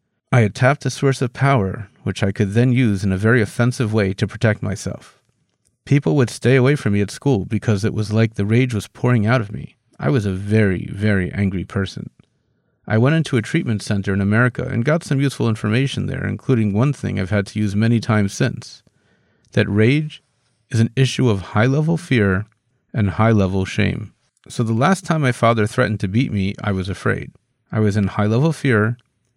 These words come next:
and at the same time in high-level shame, as it is a very shameful thing for a fourteen-year-old to be beaten. The combination of those two came together nicely, and I went into a rage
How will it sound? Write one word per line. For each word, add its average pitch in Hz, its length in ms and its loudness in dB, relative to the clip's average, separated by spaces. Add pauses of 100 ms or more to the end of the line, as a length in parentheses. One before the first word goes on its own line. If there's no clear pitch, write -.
(520)
and 113 140 2
at 101 80 0
the - 100 -4
same 127 300 0
time 110 460 0 (120)
in 110 120 -2
high-level 95 480 0
shame, 92 480 -2 (380)
as 101 200 0
it 104 100 0
is 101 120 0
a 104 60 0
very 113 340 2
shameful 127 460 -2
thing 101 380 -2
for 95 140 -4
a 92 60 -4
fourteen-year-old 98 720 -2
to 101 100 -8
be 98 140 -2
beaten. 98 520 -4 (480)
The 110 120 -2
combination 139 640 0
of 113 120 0
those 123 220 0
two 160 360 -4 (320)
came 139 220 -2
together 127 320 -2
nicely, 117 560 -4
and 107 140 -2
I 107 80 2
went 120 180 2
into 123 200 0
a 110 60 2
rage 113 400 0